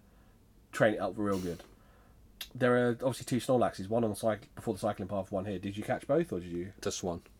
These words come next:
Speaker 1: did you leave the other one, or did you go beat it?
Speaker 2: I got, I went beat it. How dare it be my
Speaker 1: <laughs>
Speaker 2: way?
Speaker 1: It's got really good H-, uh, H P and defense, so it's good.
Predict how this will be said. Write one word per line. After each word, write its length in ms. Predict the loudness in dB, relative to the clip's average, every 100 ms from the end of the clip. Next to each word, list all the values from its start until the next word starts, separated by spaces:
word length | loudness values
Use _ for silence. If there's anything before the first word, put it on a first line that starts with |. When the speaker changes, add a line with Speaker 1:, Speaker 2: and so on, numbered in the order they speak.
| -12 -6
Speaker 1:
did 80 |
you 80 | 0
leave 180 | 2 2
the 60 | 0
other 100 | -4
one, 100 | -4
or 60 | -6
did 80 |
you 60 | -8
go 80 | -8
beat 200 | -6 -8
it? 80 | -12 -20 -20 -20 -4
Speaker 2:
I 80 | 0
got, 160 | 2 2
I 60 | 0
went 200 | -2 -2
beat 160 | -4
it. 120 | -4 -8 -16
How 160 | 4 4
dare 260 | 4 -2 -2
it 60 |
be 120 | -2
my 220 | 2 2 8
Speaker 1:
<laughs> 20 |
Speaker 2:
way? 220 | 8 6 -4 -20 -10
Speaker 1:
It's 100 | 4
got 140 | 6 8
really 160 | 6 4
good 200 | 2 4
H-, 140 | 2 4
uh, 260 | 4 4 4
H 180 | 0 2
P 120 | 2
and 80 | 2
defense, 300 | 6 4 4
so 80 | 0
it's 100 | 0
good. 240 | 2 2